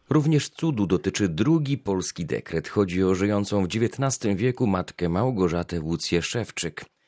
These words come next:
Pochodząca z Wołynia sługa Boża od młodości pozostawała pod silnym wpływem duchowości franciszkańskiej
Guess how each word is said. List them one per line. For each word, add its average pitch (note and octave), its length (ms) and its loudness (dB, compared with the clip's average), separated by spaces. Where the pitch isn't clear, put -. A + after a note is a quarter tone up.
Pochodząca D3 540 2
z G#2+ 100 -2
Wołynia G#2+ 480 0
sługa F2+ 420 0
Boża A#2 420 0
od E2 200 0
młodości F2 580 -2
pozostawała F#2 720 0
pod - 240 -8
silnym B2 440 -2
wpływem F2+ 420 0
duchowości E2+ 600 -2
franciszkańskiej G2+ 1000 -4